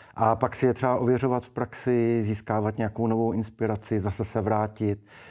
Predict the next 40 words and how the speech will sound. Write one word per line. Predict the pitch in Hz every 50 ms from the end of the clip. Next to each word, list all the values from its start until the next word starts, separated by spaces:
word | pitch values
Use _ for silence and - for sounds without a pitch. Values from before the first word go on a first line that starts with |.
| - _ -
Eh, | 101 107 107
když | 104 110 104 -
něco | 101 92 107 104 - - 117
zaujalo, | 98 110 113 - 120 117 113 107 104 107 107 104
tak | 107 120 107 -
si | - 117
o | 104 101
tom | 101 110 107 95
třeba | - - 110 101
zjistit | 95 104 104 104 - 107 - -
víc, | 98 107 104 104 101 98 - -
možnost | - 110 107 85 104 101 90
zeptat | 113 110 - - 107 107
se | - 110
svých | - - 104 101 - -
vyučujících | 107 101 101 98 - - 98 95 95 95 - - 104 95 92 95 95 _ - - - - - - - -
a, | - 117 110 110 113
a | 120 - 127
pak | - 139 131
se | - -
zase | 151 135 - -
vrátit | 147 135 135 127 123 - - 135 123 127
a | 123
zkusit | - - 127 - 139
to | - - 139
znova | 117 123 127 123 127 127 127
a | - 120
líp. | 120 123 120 123 123 - _ _ _ - - - - _ _
Takže | - 110 95 101 120
je | 113 110
to | - 120
taková, | - 107 107 - 127 113 117 117 113 113 113 107 110 - - 101 -
takový, | - 104 - - 120 110 117 117 113 113 113 110 113 113 110 104
eh, | - - 107 98 95 95 95 95 95 95 - _ _ _ _ _ _ - - - _ _ _ _
eh, | 101 104 101
myslím, | 101 107 107 107 127 123
že | 113 123
fajn | - - 135 131
střídání. | 131 131 - - 135 127 123 120 117 117 117 117 117 113 113 120 120 - - - - - _ _
Eh, | -